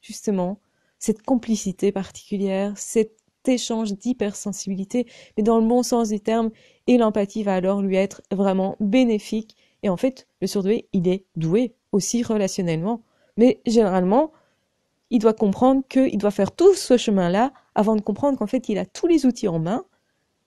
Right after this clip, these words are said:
mais simplement, il les utilisait mal, ou avec les mauvaises personnes, ou parce qu'il n'avait pas identifié dans quelle situation il se trouve. Donc après, ce qu'il comprend, c'est est-ce que je suis, oui ou non, en face d'un surdoué ? Est-ce que c'est un surdoué qui est empathique ? Effectivement,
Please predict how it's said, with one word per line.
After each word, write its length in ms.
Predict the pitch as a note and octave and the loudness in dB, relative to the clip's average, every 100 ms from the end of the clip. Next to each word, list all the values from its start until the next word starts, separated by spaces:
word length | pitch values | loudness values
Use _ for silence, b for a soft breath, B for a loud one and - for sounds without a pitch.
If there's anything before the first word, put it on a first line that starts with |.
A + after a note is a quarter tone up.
| - | -6
mais 60 | C4 | 2
simplement, 380 | C4+ A3+ C4 | 2 4 2
il 80 | D#4+ | 6
les 180 | D4 A#3 | 4 4
utilisait 460 | A3+ - A3+ G#3+ G#3+ | -2 -2 0 4 4
mal, 500 | G#3 G3 B3 F4 - b - | 4 4 4 0 -4 b 4
ou 80 | B3 | 6
avec 220 | A3+ A3+ | 6 4
les 100 | A3 | 4
mauvaises 440 | G#3 G#3+ D4+ D#4+ | 4 4 4 2
personnes, 460 | D#4 D#4 - C#4 C#4 b b b | -2 -4 -2 -2 -2 b b b
ou 60 | |
parce 180 | A#3+ A3 | 0 2
qu'il 120 | A3+ | 0
n'avait 180 | G#3 F#3 | 0 0
pas 140 | G3 | 0
identifié 640 | G#3 G#3+ G#3 G3 - A3 G#3+ b b | 0 0 -2 -6 -4 -4 -4 b b
dans 80 | |
quelle 200 | G3+ G#3+ | 0 0
situation 500 | B3 B3+ B3 A3+ - | 0 -4 -2 -2 -2
il 80 | A3 | -4
se 120 | G#3+ | -2
trouve. 320 | G#3 - G3 G3+ b b b | -6 -6 -6 -8 b b b
Donc 160 | G#3+ - | -4 -2
après, 480 | A#3 A#3+ - B3 A3+ _ _ | 0 0 2 2 2 _ _
ce 80 | - | -8
qu'il 140 | G#3 | -4
comprend, 400 | - G3+ A#3 A3+ | -2 -2 -2 -2
c'est 220 | G#3 - - | -2 -6 -4
est-ce 140 | B3+ | -4
que 80 | C#4 | -2
je 100 | B3 | -2
suis, 280 | A#3+ A3 F#3+ | -2 -4 0
oui 160 | B3+ C4 | 2 4
ou 80 | |
non, 120 | A#3 G3+ | 4 0
en 140 | A3+ | -2
face 240 | A3 A#3 | -2 -2
d'un 120 | A3 A3 | -2 -4
surdoué ? 340 | A3+ G#3 G3 B B B | -2 -2 -4 B B B
Est-ce 200 | B3 - | -2 -2
que 100 | B3+ | -2
c'est 140 | A3+ | 0
un 100 | A3 | -2
surdoué 300 | A3+ G#3+ A3+ | -2 -2 -2
qui 160 | A3 A#3+ | -2 -4
est 100 | A#3+ | -2
empathique ? 580 | A3+ A#3 A3+ F3+ - _ - | -2 -4 -6 -12 -14 _ -10
Effectivement, 580 | - G#3+ - A3+ F3+ | -6 -6 -4 -2 -4